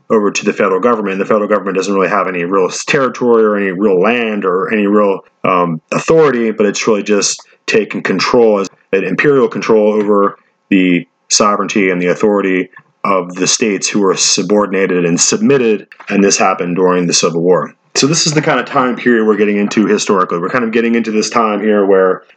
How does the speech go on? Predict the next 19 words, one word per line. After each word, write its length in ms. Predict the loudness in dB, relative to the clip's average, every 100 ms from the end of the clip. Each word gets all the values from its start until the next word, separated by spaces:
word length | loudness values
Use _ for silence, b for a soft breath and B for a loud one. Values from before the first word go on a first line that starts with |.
| -4
the, 440 | 2 4 4 0 0
the 60 |
United 280 | 2 2 0
States 380 | -2 -2 -2 -2
was 460 | -2 -2 -2 -6 -8 -14 -6 -2
becoming 680 | 0 0 0 0 0 -4
an 120 | -6 -4
independent 600 | -4 -2 -2 0 0 -2
republic, 680 | -4 -2 0 2 0 -2 -10 -2
um, 380 | 0 0 -2 -2
that 200 | -2 0
had 200 | -2 -2
rebelled 540 | 0 0 2 0 0
from 500 | -2 -2 0 -2 -6 -6 0
the 80 | 0
authority 500 | 2 2 2 0 0
of 140 | 0
the 60 | 0
monarch, 640 | 0 0 2 0 0 -6